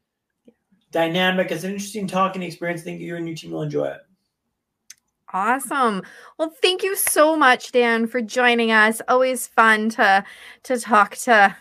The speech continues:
Speaker 2: people across the country, um, who I would not normally run into. <laughs> So thank you so much for being on the show.
Speaker 1: Absolute pleasure, Randy. Thank you so much. I appreciate you.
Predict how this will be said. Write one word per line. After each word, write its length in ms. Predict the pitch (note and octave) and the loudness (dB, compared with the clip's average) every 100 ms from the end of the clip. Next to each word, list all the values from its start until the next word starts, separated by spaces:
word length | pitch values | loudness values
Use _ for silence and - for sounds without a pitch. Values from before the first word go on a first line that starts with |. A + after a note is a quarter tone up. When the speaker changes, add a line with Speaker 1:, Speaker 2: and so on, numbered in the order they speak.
| _ | _
Speaker 2:
people 380 | - A3+ A3+ G#3 C#4 | -12 -6 -4 -4 -4
across 840 | C#4 - - G4 G4 F4+ - - | -8 -8 2 6 6 6 2 0
the 140 | C4+ | 0
country, 640 | B3+ G#3+ A3 A3+ G#3+ C#4+ B4+ - - - A3+ | 2 0 -2 -2 -2 -2 -6 -8 -12 -4 4
um, 500 | A#3 G#3+ G3 F#3+ - | 6 6 2 -4 -10
who 180 | C#4+ C4+ | -4 0
I 160 | G#3+ G3 | 2 2
would 220 | G3+ F#3+ | -2 0
not 180 | F#3+ F#3+ | 0 0
normally 380 | G3+ G3 G3 | -4 -4 -4
run 240 | F#3+ G#3+ A3 | 0 2 2
into. 500 | C#4+ G#4 D4 - - - D#4 | -2 -4 -4 -4 -6 -10 -4
<laughs> 120 | - C#4+ | -2 0
So 460 | C4 C4+ - B3 A#3+ A#3 | 2 2 4 4 2 2
thank 260 | A3+ A#3+ A#3 | -2 -2 -2
you 260 | A3+ G#3 | -2 -2
so 160 | G#3+ G#3 | -4 -6
much 280 | F#3 F3 - | -6 -6 -10
for 100 | G3+ | -10
being 300 | F3+ E3+ E3 | -8 -8 -8
on 100 | D#3+ | -8
the 140 | F#3+ | -8
show. 560 | F3+ D#3 D#3 D#3 F3+ F#3+ _ _ _ _ _ | -4 -2 -2 -2 -6 -10 _ _ _ _ _
Speaker 1:
Absolute 420 | D3 D#3 E3 D#3 | 2 2 2 -2
pleasure, 380 | D3 D#3 D3 D3+ | 0 0 0 0
Randy. 340 | D3 D3+ D#3 D#3 | 0 0 -2 -2
Thank 240 | E3 E3 | -2 -4
you 60 | D#3+ | -8
so 120 | D#3+ | -4
much. 280 | D#3+ E3 D#3 | -2 0 -2
I 60 | |
appreciate 420 | C#3 E3 D3+ C#3 | -4 -6 -6 -6
you. 120 | B2+ | -6